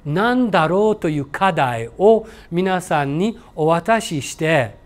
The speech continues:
そしてご関心があれば、さらなる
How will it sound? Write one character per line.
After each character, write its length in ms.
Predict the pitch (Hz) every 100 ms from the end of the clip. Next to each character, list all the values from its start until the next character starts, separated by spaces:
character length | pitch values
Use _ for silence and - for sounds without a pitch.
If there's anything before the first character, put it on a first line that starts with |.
| - - -
そ 240 | - 214
し 120 | 214 -
て 220 | 254 247
ご 180 | 165 160
関 240 | 196 196
心 240 | 185 170
が 180 | 143 139
あ 60 | 156
れ 160 | 202
ば、 320 | 185 233 254 240 -
さ 280 | - - 202
ら 140 | 202 185
な 200 | 165 131
る 280 | 160 139